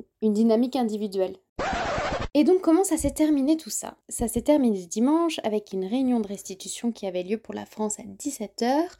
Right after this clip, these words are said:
où on s'est retrouvés, bah, sur Zoom, donc en visioconférence, pour lire notre, euh, texte final. Donc ça pouvait être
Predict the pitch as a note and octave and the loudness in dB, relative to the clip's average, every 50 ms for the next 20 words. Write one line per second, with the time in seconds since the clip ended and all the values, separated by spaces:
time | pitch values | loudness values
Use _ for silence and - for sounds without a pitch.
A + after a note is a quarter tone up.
0 | _ - B3 C#4 D4+ - - A#3 - - - - G#3+ G#3+ G#3 B3+ C4+ C#4 D4 D4+ | _ -2 0 2 2 0 0 -4 -6 -8 -12 -14 -8 -2 2 2 4 4 4 4
1 | D#4 D#4 - - F#3 G3 F#3+ F#3+ G3 - - - - - - - A3+ G#3+ G3 G3 | 2 2 0 -2 -6 -8 -8 -8 -10 -14 -14 -16 -18 -18 -10 -8 -6 -6 -6 -6
2 | F3 F3+ F#3 G3+ A#3 D4+ F4+ D#4+ A3 G3 F#3 F#3+ - G3 F#3 F3+ G3 B3 B3+ B3 | -6 -6 -4 -2 -2 -2 -4 -4 -6 -6 -8 -8 -8 -8 -6 -2 -2 0 0 0
3 | C4 B3+ - A3+ G#3 - G3 F#3 G3+ B3 E4 E4 - - _ _ - B3+ D#4 D#4+ | -2 -2 -4 -6 -6 -6 -8 -6 -4 -6 -6 -6 -8 -14 _ _ -4 -4 -4 -4
4 | - - F#3 G#3 B3 C#4+ D#4 D#4 D#4+ C#4+ C#4 A#3 G#3+ G#3+ - - - - G3 F#3+ | -6 -2 0 2 6 8 8 8 8 6 2 -2 -4 -6 -8 -14 -14 -12 -10 -8
5 | F#3 F#3 F3+ - - D4+ D#4+ D#4 - - A#3 - - F#3 F3+ F3+ G#3 C4+ C4 A3 | -8 -10 -10 -6 -4 -4 -4 -4 -8 -10 -12 -10 -8 -8 -6 -6 -4 -4 -4 -6
6 | F#3+ - - F3+ F3 F3+ F3+ F3+ - - | -6 -6 -8 -8 -4 -6 -4 -4 -6 -10